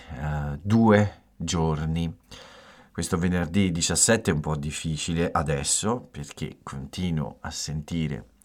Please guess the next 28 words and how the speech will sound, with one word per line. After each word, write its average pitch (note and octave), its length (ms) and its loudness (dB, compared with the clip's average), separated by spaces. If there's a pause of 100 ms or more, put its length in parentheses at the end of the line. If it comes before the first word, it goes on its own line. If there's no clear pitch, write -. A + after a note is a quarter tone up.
(200)
un D2 160 -4
po' E2 160 -2
troppi E2 340 -4
rumori E2 380 2
intorno D2+ 400 -2
a - 20 6
me A2 280 4 (500)
e - 160 -12
quindi, D#2 460 0 (340)
eh, C#2+ 280 -2
un F#2+ 220 2
po' G#2+ 220 10
mi, F#2+ 380 6 (120)
mi F2+ 220 0
innervosisco G2+ 960 6
in A2 120 -2
queste D2+ 340 -4
situazioni, F2 840 -2 (840)
ma B2 100 10
manca D3+ 320 10
poco, G2+ 500 6 (200)
manca F#2+ 340 2
circa G2 320 2
un'ora F#2 440 6
alla E2+ 140 4
fine D#2 680 -2 (100)
di D2+ 240 -4
questo, D2+ 720 -2